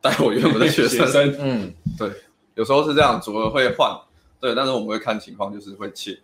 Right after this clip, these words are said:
Speaker 1: 会换。对，那他那个聊了很热，他上去，其实，其实我也没有特地跟那个学生的女生打招呼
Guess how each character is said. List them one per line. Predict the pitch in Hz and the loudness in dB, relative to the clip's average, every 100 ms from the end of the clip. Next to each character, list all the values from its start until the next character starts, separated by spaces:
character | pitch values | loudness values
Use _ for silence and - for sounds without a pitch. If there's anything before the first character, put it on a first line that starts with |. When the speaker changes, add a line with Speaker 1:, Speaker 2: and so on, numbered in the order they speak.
| - | -6
Speaker 1:
会 | 104 - | -6 -2
换。 | - - _ _ _ | -4 -6 _ _ _
对， | - 104 | -2 2
那 | 117 123 117 - _ _ _ | 4 4 2 -4 _ _ _
他 | - 151 | 0 0
那 | 165 | 2
个 | 160 139 123 | 2 4 4
聊 | 117 104 | 4 4
了 | 113 107 | 4 2
很 | 107 107 | -2 0
热， | 156 113 101 | 2 2 -2
他 | 113 143 | -2 -2
上 | 151 143 | -2 -4
去， | 147 135 - _ _ _ - | -4 -8 -8 _ _ _ -2
其 | 151 | 2
实， | 165 180 - | 2 2 -2
其 | - 143 | -4 -2
实 | 165 165 | 2 4
我 | 139 | 4
也 | 123 | 4
没 | 117 | 4
有 | 143 113 104 - | 4 4 0 -2
特 | 143 | -2
地 | 139 123 | 0 0
跟 | 131 127 | -2 -2
那 | 135 | -2
个 | 127 | -2
学 | 110 | -4
生 | 104 120 | -6 -4
的 | 110 | -4
女 | 104 | -6
生 | 98 98 104 98 _ _ _ | -8 -8 -10 -12 _ _ _
打 | - 98 98 | -2 0 2
招 | 110 110 | 4 4
呼 | 110 104 101 | 2 -2 -6